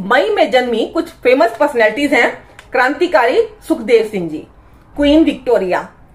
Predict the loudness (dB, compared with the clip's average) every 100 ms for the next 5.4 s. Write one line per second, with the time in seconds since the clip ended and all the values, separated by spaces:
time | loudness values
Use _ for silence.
0 | -6 2 2 4 0 -2 -2 -2 0 -2
1 | -2 -6 -8 -18 -20 -14 -4 -2 0 2
2 | 0 -2 -4 -2 0 0 0 -4 -10 -20
3 | _ -6 0 2 2 -2 -12 -10 -8 -6
4 | -6 -8 -12 -20 -20 -20 0 0 2 0
5 | 0 0 0